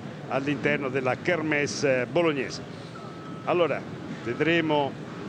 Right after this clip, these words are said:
lo sviluppo della gara, naturalmente, ripeto, M X due, un appuntamento con il motocross che chiude definitivamente la stagione agonistica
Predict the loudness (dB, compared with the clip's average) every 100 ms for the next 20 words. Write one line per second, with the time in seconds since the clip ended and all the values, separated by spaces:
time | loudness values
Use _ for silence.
0 | -8 -8 -8 -10 -10 -10 -10 -10 -2 2
1 | 2 2 2 2 2 2 2 2 2 2
2 | 4 4 4 2 -2 -8 -8 -8 -2 -2
3 | 2 2 2 2 2 2 0 0 2 0
4 | -2 -8 -10 -12 -12 -6 -4 2 2 2
5 | 0 2 2 2 0 0 -4 -2 0 0
6 | 2 2 4 4 2 -2 -4 -4 0 0
7 | -2 -2 -2 0 2 2 0 -4 -4 -2
8 | 2 2 2 -4 -2 -4 0 0 2 0
9 | -2 -4 -6 -2 -2 0 -2 0 0 0
10 | -4 -6 -2 2 2 2 0 0 0 0
11 | 0 -2 0